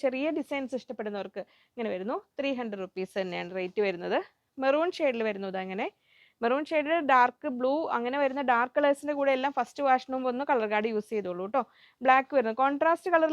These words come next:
ലൈനിങ് അകത്ത് വെച്ച് സ്റ്റിച്ച് ചെയ്യാൻ ഇഷ്ടപ്പെടുന്നവർക്ക് ഇങ്ങനെ വരുന്നു. ഇതിൽ ഇതിൻ്റെ അടിയിൽ മെറൂൺ, പീച്ച്, പീകോക്ക് ബ്ലൂ അങ്ങനത്തെ കളേഴ്സൊക്കെ വെച്ച് കഴിഞ്ഞാൽ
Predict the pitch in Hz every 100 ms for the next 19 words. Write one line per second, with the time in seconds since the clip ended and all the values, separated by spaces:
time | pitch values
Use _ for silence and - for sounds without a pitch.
0 | 302 262 269 285 254 240 285 262 262 262
1 | 240 254 240 226 214 214 214 214 208 359
2 | - _ - 262 240 196 190 190 196 247
3 | 269 285 262 277 254 233 233 233 240 226
4 | - 226 226 233 - 220 214 _ 208 220
5 | - 226 214 233 226 220 247 262 254 269
6 | 254 247 262 247 262